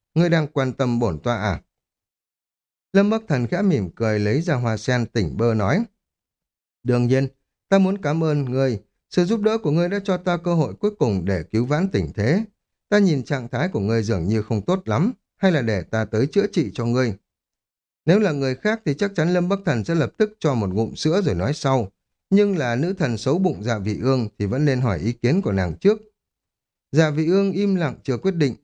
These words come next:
ánh mắt rơi vào hoa sen trên tay Lâm Bắc Thần, hơi dừng lại một chút rồi nói, "Đây là gì?" "Một đóa hoa sen trắng, ngọc bích hoàn mỹ, thanh thoát và xinh đẹp." Lâm Bắc Thần nâng bông hoa sen này lên,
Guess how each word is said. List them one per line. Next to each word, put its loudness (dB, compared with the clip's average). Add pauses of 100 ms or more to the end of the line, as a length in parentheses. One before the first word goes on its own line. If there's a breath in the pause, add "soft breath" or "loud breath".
ánh 2
mắt -2
rơi 2
vào -4
hoa -2
sen -2
trên -2
tay 0
Lâm 2
Bắc 0
Thần, 0 (280)
hơi 2
dừng -2
lại 0
một -6
chút 0
rồi -2
nói, 0 (340)
"Đây 2
là 0
gì?" -2 (800)
"Một 4
đóa 0
hoa 0
sen -2 (220)
trắng, 0 (220)
ngọc -2
bích 2
hoàn -2
mỹ, 0 (140)
thanh 0
thoát -2
và -4
xinh -2
đẹp." 0 (920)
Lâm 6
Bắc -2
Thần 0
nâng 0
bông 0
hoa 0
sen 0
này 0
lên, 0